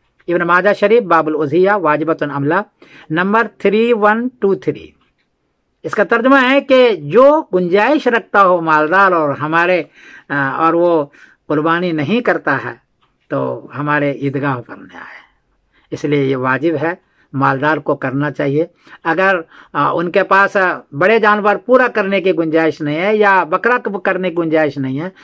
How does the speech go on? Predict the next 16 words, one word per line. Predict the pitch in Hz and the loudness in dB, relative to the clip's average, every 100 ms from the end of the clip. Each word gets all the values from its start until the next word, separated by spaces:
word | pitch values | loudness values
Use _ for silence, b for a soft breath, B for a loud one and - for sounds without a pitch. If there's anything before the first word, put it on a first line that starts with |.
| b - | b -10
तो | |
सातवां | 147 160 147 147 175 156 | -6 -2 -2 -2 -4 -4
हिस्सा | - 143 | -6 -6
ले | 131 131 | -4 -4
ले, | 170 | -4
बैल | 156 139 131 | -2 -4 -4
में, | 127 160 | -8 -10
बकरी | 143 127 131 | -10 -10 -10
में, | 127 147 | -10 -10
भैंस | 127 117 123 | -12 -12 -14
में, | 143 B B B | -14 B B B
बैल | 143 160 160 | -2 -2 -2
में, | 170 165 | -4 -6
भैंस | 117 151 143 | -6 -6 -4
वगैरह | 139 135 131 | -4 -4 -6
में | 165 | -8